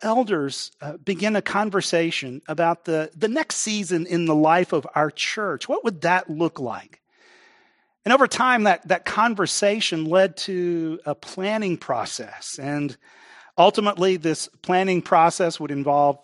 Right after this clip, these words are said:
our elder team, members of our staff, and other individuals were invited to pray along the way as part of this process.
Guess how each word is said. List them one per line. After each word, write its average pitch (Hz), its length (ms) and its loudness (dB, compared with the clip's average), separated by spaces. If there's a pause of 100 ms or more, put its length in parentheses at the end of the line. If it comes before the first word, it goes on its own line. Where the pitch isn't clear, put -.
our 127 180 -6
elder 202 280 4
team, 190 440 -4
members 170 380 -2
of 131 180 -4
our 110 140 -8
staff, 185 680 2
and 127 140 -10 (460)
other 202 340 6
individuals 190 800 2
were 147 100 -2
invited 156 460 2
to 143 100 -6
pray 202 400 4
along 175 360 6
the 151 100 -2
way 175 260 4
as 160 140 -2
part 160 240 0
of 156 80 -4
this 151 180 -6
process. 165 720 -2